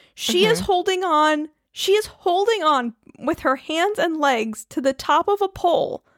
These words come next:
Speaker 2: For hours. It had to have
Speaker 1: It,
Speaker 2: been.
Speaker 1: it, how long does it take to charge a drone?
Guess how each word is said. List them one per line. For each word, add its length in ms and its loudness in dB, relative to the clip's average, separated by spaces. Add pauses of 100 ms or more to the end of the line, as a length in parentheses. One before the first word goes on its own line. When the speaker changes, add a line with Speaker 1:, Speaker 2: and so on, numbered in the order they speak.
(460)
Speaker 2:
For 200 0
hours. 500 -2
It 100 -4
had 220 -8
to 120 -4
have 80 -4
Speaker 1:
It, 100 0
Speaker 2:
been. 200 -6
Speaker 1:
it, 80 4 (500)
how 160 -2
long 480 2
does 160 -2
it 100 0
take 240 0
to 100 -20
charge 300 0
a 60 -12
drone? 420 0